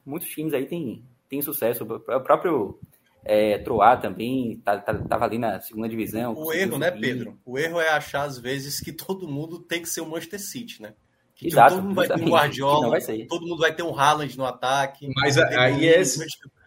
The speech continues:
Speaker 3: isso é um
Speaker 2: E, e a
Speaker 3: ponto.
Speaker 2: lógica não é essa, gente. A lógica é exatamente é o investimento de um grupo
Speaker 1: Uhum.
Speaker 3: Mas a
Speaker 2: muito
Speaker 3: lógica
Speaker 2: rico.
Speaker 3: não é essa, Minhoca.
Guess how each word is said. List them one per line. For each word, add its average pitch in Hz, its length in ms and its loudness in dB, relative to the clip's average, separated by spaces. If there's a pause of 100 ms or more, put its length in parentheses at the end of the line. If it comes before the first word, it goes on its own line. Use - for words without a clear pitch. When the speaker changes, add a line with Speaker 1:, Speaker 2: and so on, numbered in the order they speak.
(100)
Speaker 3:
isso 214 320 2
é - 20 8
um 226 140 2
Speaker 2:
E, - 160 -2
e 139 100 4
a 196 60 6
Speaker 3:
ponto. 214 140 0
Speaker 2:
lógica 254 260 0
não 240 240 0
é 247 140 -2
essa, 208 280 -4
gente. 101 280 -14
A 143 40 -6
lógica 156 360 -4
é 220 40 -2
exatamente 196 480 -8
é 208 40 -4
o 214 60 -4
investimento 180 800 -8
de 160 140 -10
um 185 80 -8
grupo 131 340 -8
Speaker 1:
Uhum. 95 220 -12 (480)
Speaker 3:
Mas 131 220 6
a - 40 10
Speaker 2:
muito 135 120 8
Speaker 3:
lógica 160 220 4
Speaker 2:
rico. 160 100 2
Speaker 3:
não 139 40 2
é 123 120 6
essa, - 240 2
Minhoca. 101 480 -2